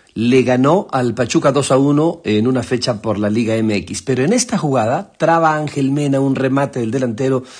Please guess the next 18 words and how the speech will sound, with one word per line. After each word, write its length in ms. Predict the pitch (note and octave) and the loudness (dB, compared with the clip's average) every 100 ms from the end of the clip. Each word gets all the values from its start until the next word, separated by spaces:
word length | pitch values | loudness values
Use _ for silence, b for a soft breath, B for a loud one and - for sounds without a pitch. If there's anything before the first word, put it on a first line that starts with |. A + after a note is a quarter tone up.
| B B B | B B B
del 200 | B2+ D#3 | -2 0
Pachuca 460 | C#3 C3 C#3+ E3 - | 0 -2 -2 0 0
y 140 | B2 | 0
queda 300 | A#2 C3+ C#3 | 0 0 0
lesionado, 560 | B2+ A#2 B2 B2 C#3 A2 | 0 -2 -2 0 0 -2
queda 180 | C3+ B2+ | -2 0
golpeado. 560 | A2+ G2 B2+ A2 G2 G#2 B B B | 0 0 0 0 -2 -10 B B B
Se 140 | - C3+ | -6 -4
jugaban 360 | B2 D#3+ E3+ | 2 2 2
treinta 340 | D3+ D#3 C#3+ D3 | 0 0 0 0
y 100 | C3+ | 0
siete 320 | E3+ F#3 G3 | 2 2 4
minutos 480 | E3+ F3 F3+ - - | 4 2 2 -2 -2
y 140 | D#3 | 2
algo 260 | E3+ E3+ D3+ | 4 2 2
del 220 | C3 A2+ | 0 -2
primer 320 | A2 B2 C#3 | -2 0 -2
tiempo 580 | D#3+ D#3+ A#2+ G#2 C3 - | 0 0 0 -2 -4 -6